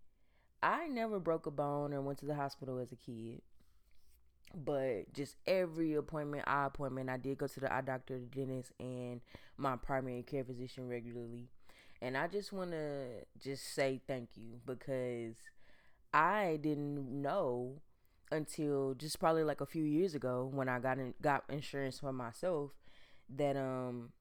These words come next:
bills tend to come after you go to the doctor. Um, and I thought, like, you just pay for the insurance and everything is taken care of, you know what I mean? Um, much like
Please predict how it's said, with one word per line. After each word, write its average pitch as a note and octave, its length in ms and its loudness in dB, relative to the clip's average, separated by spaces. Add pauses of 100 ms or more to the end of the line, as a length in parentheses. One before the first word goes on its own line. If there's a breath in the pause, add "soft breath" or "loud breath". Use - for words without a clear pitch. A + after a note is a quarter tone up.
(420)
bills F#3+ 520 0
tend D3+ 280 0
to D3+ 80 -2
come C#3 360 0
after C3+ 320 -4
you C3+ 80 0
go C3 120 2
to C#3+ 140 -4
the B2+ 60 -4
doctor. - 600 -8 (720 loud breath)
Um, C#3+ 720 2
and C#3+ 120 4
I D#3 120 8
thought, D3+ 260 6
like, D3+ 240 2
you E3 80 -4
just D#3+ 180 2
pay D3+ 140 4
for D3+ 140 -2
the D3 60 0
insurance F#3 440 -2
and F#3 100 0
everything D#3+ 360 2
is D#3+ 80 0
taken E3 240 0
care - 280 4
of, C3 240 4
you C#3+ 80 2
know D3 120 4
what D3 100 0
I D3+ 60 0
mean? D#3+ 240 -4 (560 loud breath)
Um, D3 340 4
much D#3 260 4
like D#3 240 6